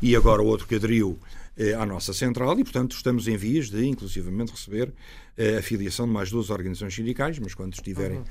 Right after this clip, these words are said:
Speaker 1: confirmadas, nós
Speaker 2: Di-,
Speaker 1: diluiremos.
Speaker 2: dirão.
Speaker 1: Significa
Speaker 2: Uhum.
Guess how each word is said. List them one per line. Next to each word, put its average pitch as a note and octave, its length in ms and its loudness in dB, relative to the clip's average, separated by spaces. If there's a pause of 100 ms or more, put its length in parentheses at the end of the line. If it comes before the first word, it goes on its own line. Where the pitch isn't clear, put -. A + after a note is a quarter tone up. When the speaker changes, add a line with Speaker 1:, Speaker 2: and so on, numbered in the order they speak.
(160)
Speaker 1:
confirmadas, A#2 640 -2
nós A2 340 -4 (280)
Speaker 2:
Di-, C#3 160 -4
Speaker 1:
diluiremos. C3 260 8
Speaker 2:
dirão. C3 140 2
Speaker 1:
Significa E3+ 920 2
Speaker 2:
Uhum. C3+ 60 -8